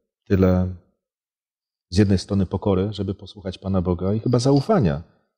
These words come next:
żeby posłuchać Boga, który go w tym momencie ostrzega, próbuje zatrzymać, bo na pewno poświęca mu czas i nie przekreśla Kaina na zawsze, ale w tym momencie Bóg powiedział mu nie. Kain nie potrafi słuchać takich rzeczy.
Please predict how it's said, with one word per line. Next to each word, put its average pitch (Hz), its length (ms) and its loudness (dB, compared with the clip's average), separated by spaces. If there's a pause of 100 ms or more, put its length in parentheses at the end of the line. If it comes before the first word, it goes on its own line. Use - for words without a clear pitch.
(140)
żeby 95 220 2
posłuchać 104 460 0
Boga, 98 320 2
który 113 240 -2
go 107 100 2
w 104 60 -4
tym 131 120 -2
momencie 143 340 0
ostrzega, 127 460 -2
próbuje 107 360 2
zatrzymać, 107 720 0 (760)
bo 90 320 6
na 101 100 6
pewno 135 240 4
poświęca 127 460 2
mu 123 120 4
czas 113 460 0 (600)
i 104 120 6
nie 107 160 8
przekreśla 113 520 4
Kaina 80 340 4
na 76 120 2
zawsze, 82 360 -6
ale 90 120 2
w - 100 -6
tym 139 140 6
momencie 131 560 6 (280)
Bóg 117 220 4
powiedział 151 360 6
mu 170 140 8
nie. 147 300 6 (960)
Kain 120 220 2
nie 107 100 4
potrafi 95 380 -2
słuchać 76 340 -10
takich 82 280 -14
rzeczy. 78 260 -18